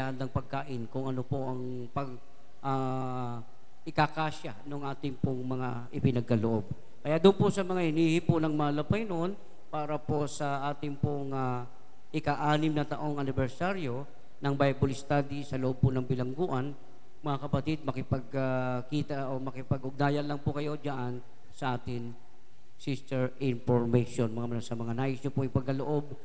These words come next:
mga kapatid. At, ah, pwede rin po sa ating mahal kapatid, ating beloved Sister Vicky Aben, mga minamahal, praise God, makipag-ugnayan at, ah, mga minamahal, para po dito po sa atin pong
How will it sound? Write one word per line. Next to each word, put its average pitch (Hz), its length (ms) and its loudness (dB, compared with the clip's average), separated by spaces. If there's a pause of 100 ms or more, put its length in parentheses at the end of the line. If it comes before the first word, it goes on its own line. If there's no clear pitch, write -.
(260)
mga 131 240 0
kapatid. 123 400 2 (480)
At, 127 320 -2
ah, 123 960 0 (240)
pwede 127 240 0
rin 135 160 0
po 143 240 0
sa 135 240 -4
ating 135 80 -6
mahal 131 240 -4
kapatid, 131 400 -6 (160)
ating 131 320 -4
beloved 123 240 -2
Sister 131 400 -4
Vicky 135 480 2
Aben, 127 400 -4 (480)
mga 127 240 -4
minamahal, 127 480 -4
praise 123 240 -4
God, 127 160 -2 (480)
makipag-ugnayan 139 880 0 (400)
at, 120 320 -2
ah, 123 640 0 (880)
mga 131 240 0
minamahal, 131 240 2
para 139 240 4
po 131 160 -2
dito 156 240 0
po 160 320 4
sa 147 320 -2
atin 151 320 -2
pong 135 400 0